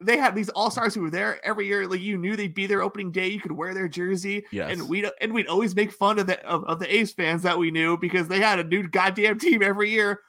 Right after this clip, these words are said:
Speaker 1: Well, guess what? The Giants are getting there. The Giants
Speaker 2: Well,
Speaker 1: are.
Speaker 2: and,
Speaker 1: They're
Speaker 2: uh, how
Speaker 1: getting there.
Speaker 2: we, we need to stop seeing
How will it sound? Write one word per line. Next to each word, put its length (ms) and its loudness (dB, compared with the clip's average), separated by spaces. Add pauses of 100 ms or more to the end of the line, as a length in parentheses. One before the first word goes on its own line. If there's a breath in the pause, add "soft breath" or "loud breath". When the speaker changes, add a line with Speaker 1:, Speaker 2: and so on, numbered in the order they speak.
(120 soft breath)
Speaker 1:
Well, 100 -2
guess 240 -2
what? 200 0
The 60 -10
Giants 320 0
are 60 -2
getting 180 0
there. 220 -12 (960)
The 60 -4
Giants 260 0
Speaker 2:
Well, 200 8
Speaker 1:
are. 160 4
Speaker 2:
and, 420 0 (200)
Speaker 1:
They're 220 4
Speaker 2:
uh, 40 0
how 240 6
Speaker 1:
getting 140 2
there. 180 -10 (460 soft breath)
Speaker 2:
we, 160 -2
we 180 2
need 200 2
to 80 -2
stop 360 4
seeing 520 0